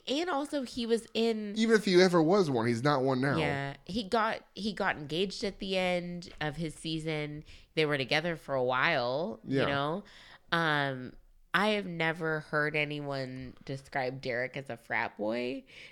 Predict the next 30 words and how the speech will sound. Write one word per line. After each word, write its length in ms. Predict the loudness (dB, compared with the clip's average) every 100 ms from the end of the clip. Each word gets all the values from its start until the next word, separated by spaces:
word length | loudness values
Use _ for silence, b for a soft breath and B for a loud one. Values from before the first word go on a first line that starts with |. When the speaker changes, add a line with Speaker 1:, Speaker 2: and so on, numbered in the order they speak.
| -8
Speaker 1:
So 240 | -2 0
that's 200 | 0 0
why 60 | 0
I 40 |
was 80 | -2
confused. 640 | -4 -8 -8 -6 -6 -8 -6
I 40 | -4
was 100 | -4
like, 180 | -6 -10 -8
"Who?" 140 | 0
Speaker 2:
It 60 | 2
was, 440 | 4 0 -2 -6 -12 _ _ -4
it 80 | 0
was 160 | 2 0
just 200 | -4 0
super 180 | 2 2
Speaker 1:
Where 80 | 2
is 60 |
Speaker 2:
weird. 160 | 2 2
Speaker 1:
this 120 | 0
information 640 | -4 -4 -4 -4 -4 -6 -4
Speaker 2:
So 140 | 2
Speaker 1:
coming 200 | 4 6
Speaker 2:
then 320 | 6 4 2 -2
Speaker 1:
from? 240 | -6 -14 b b -20 -14
Speaker 2:
they 500 | -8 2 4 4 2
confront 640 | -2 0 0 2 2 2
each 160 | 2 4
other, 320 | 4 6 4
and, 580 | 2 -2 -2 -4 -6 -10